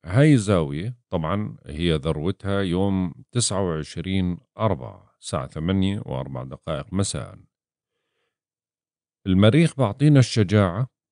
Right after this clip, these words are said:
وبصير عنا قدرة على اتخاذ قرارات حاسمة في حياتنا، وبتزيد، وبزيد من إصرارنا وشجاعتنا وميلنا للمجازفة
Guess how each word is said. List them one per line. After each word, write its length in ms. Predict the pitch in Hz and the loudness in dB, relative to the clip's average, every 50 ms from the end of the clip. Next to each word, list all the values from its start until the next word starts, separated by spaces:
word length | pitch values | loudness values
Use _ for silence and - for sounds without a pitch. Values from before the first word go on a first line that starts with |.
| _ _ _ _ _ _ _ _ | _ _ _ _ _ _ _ _
وبصير 440 | _ 87 87 92 - - 131 131 123 | _ -4 -2 -2 0 2 2 2 2
عنا 320 | 110 117 135 147 143 131 | 2 2 4 6 6 4
قدرة 360 | 120 - - 151 139 135 120 107 | 4 2 -2 0 2 4 2 2
على 120 | 85 92 | 0 -4
اتخاذ 500 | 90 - - 95 - - 131 135 131 113 - _ _ | -8 -8 -10 -10 -8 -4 0 0 0 0 0 _ _
قرارات 520 | 95 98 90 90 92 110 117 113 110 - | -4 -4 -2 0 0 0 0 0 -2 -4
حاسمة 880 | - - - - 110 123 131 123 - - 127 120 120 120 120 117 107 - - _ _ | -10 -20 -12 -4 0 2 2 2 4 2 4 4 6 6 4 4 2 -2 -8 _ _
في 200 | - 113 98 80 | -6 -4 -4 -4
حياتنا، 720 | - - 76 92 90 80 76 71 - _ _ - - _ _ _ _ _ _ _ _ _ _ _ _ _ _ _ _ _ _ _ _ | -6 -6 -4 -2 -2 -2 -2 -4 -8 _ _ -20 -20 _ _ _ _ _ _ _ _ _ _ _ _ _ _ _ _ _ _ _ _
وبتزيد، 680 | 76 76 85 80 76 80 101 113 110 98 90 78 65 - - _ - | -6 -6 -4 -4 -2 0 2 4 4 4 2 0 -2 -6 -14 _ -14
وبزيد 580 | 78 78 76 73 78 90 87 101 117 101 78 | -12 -10 -10 -8 -6 -4 0 2 2 2 2
من 220 | 76 73 67 58 - | 0 -2 -4 -6 -8
إصرارنا 680 | - 67 - - 98 95 110 120 117 - 113 113 110 | -10 -8 -6 -6 -2 0 0 0 0 0 -2 -2 -2
وشجاعتنا 1040 | 110 104 90 - - - 113 - 73 65 60 67 101 107 - - 120 113 113 110 110 | -2 -2 -4 -6 -10 -14 -14 -10 -10 -10 -6 -4 -4 -4 -2 -2 0 0 2 0 0
وميلنا 600 | 101 78 58 98 110 123 80 82 78 80 87 90 | -4 -6 -10 -12 -14 -12 -10 -6 -4 -2 0 0
للمجازفة 1120 | 90 87 85 85 85 87 85 101 120 120 120 104 110 104 - - 110 107 107 107 104 - | 2 2 2 2 2 2 2 4 4 4 4 2 0 -2 -2 -4 -4 -4 -2 -4 -6 -8